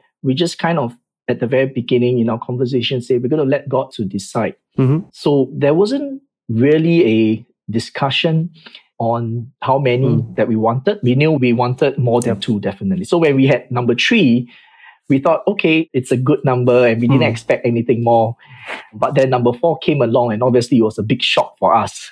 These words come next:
Speaker 1: really, <laughs> because we thought
Speaker 2: Right.
Speaker 1: at that time, our number three was about four years old, so pretty much older now, and it's like
Speaker 2: It's like stabilized. You got past that phase. <laughs>
Speaker 1: Yes, stabilized.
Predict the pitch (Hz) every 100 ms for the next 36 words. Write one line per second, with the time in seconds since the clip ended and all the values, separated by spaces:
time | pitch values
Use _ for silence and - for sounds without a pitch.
0 | - 127 135 117 101 - 123 - 147 -
1 | 151 123 151 - 120 123 117 - - 175
2 | 165 160 160 _ _ _ - 110 117 117
3 | 120 117 - - 151 131 113 110 107 -
4 | - 139 131 127 - 117 113 117 120 -
5 | 120 117 120 - _ _ _ - 151 147
6 | 139 135 - 127 127 135 127 120 120 120
7 | 113 107 104 - - - 123 - _ _
8 | - 170 - 170 156 170 170 143 - 135
9 | 127 143 151 147 151 - 139 131 131 -
10 | _ - 175 170 160 151 151 - - 151
11 | 139 127 117